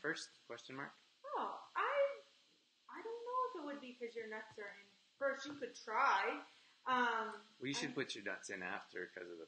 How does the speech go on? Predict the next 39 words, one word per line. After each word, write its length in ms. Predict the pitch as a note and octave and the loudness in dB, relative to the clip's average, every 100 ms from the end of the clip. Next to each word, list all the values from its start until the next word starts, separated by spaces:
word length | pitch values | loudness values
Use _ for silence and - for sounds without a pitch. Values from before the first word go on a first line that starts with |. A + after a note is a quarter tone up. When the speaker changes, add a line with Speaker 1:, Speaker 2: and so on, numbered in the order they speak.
| - | -4
Speaker 1:
properties 360 | F2 - E2+ F2+ | -4 -4 -12 -12
anyways. 440 | F2 D#2+ - - | -14 -16 -18 -16
Speaker 2:
Yeah, 280 | C4+ F#4 B3+ - - - | 0 2 4 0 -8 -4
that's 200 | C#4 C#4+ | -4 0
right. 160 | C4 - - - - _ | -2 -2 -6 -16 -20 _
So 120 | - | -8
you 160 | C#4 C4+ | -4 -4
should 160 | D#4+ D#4+ | -2 4
always 280 | D#4 D4+ C#4+ | 6 4 0
put 160 | C#4+ B3+ | -2 0
your 100 | B3 | 0
nuts 280 | A#3+ A#3+ | -2 -2
in 80 | A#3 G#3 - - G#3+ A3 | -10 -12 -18 -4 2 4
after 400 | C#4+ - - A3 | 2 0 -2 -2
it's 240 | G#3+ - - | -2 -6 -6
baked 320 | G#3 G#3+ - | -4 -4 -10
so 280 | - - A3 | -20 -6 -4
it 140 | G#3+ - - - _ _ _ | -2 -6 -14 -20 _ _ _
maintains 680 | A3+ A3+ A3 A3+ G#3+ G#3 G3+ | -6 -4 -6 -8 -6 -8 -8
its 220 | G#3 - | -8 -6
nutritional 560 | G#3+ G#3+ A3 - G#3+ G#3 | -10 -8 -10 -10 -8 -6
value. 400 | G3+ A3+ D4+ G#4+ G#4+ - - - _ - | 0 2 2 0 -4 -14 -20 -20 _ -12
A 60 | A#3 - | -6 2
double 360 | D4 F4+ G4 G4 | 4 4 0 4
batch 360 | F#4 F4+ F4+ - | 8 8 6 0
would 200 | C4 A#3 B3+ | -6 -8 -6
be 180 | D#4 - | -6 -2
a 160 | G3 G3 F#3 G3 | -2 -2 -4 -6
lot. 420 | A3 D#4+ G#3 - - - | 0 6 6 4 -2 -6
Like, 180 | A3 G#3+ | -6 -4
s-, 220 | - - | -8 -8
this 220 | C#4 D4 C#4 | -6 -6 -6
is 160 | B3 | -6
six 640 | - - C#4 - - - - - | -6 -6 -6 -8 -14 -20 -20 0
cups, 460 | B3 - - - - | 4 4 0 -8 -4
so 160 | A3 G#3+ | -2 -4
a 40 | G#3+ | -2
double 320 | A3+ A3+ C4 B3+ | -4 0 0 2
batch 280 | B3+ B3+ | 2 2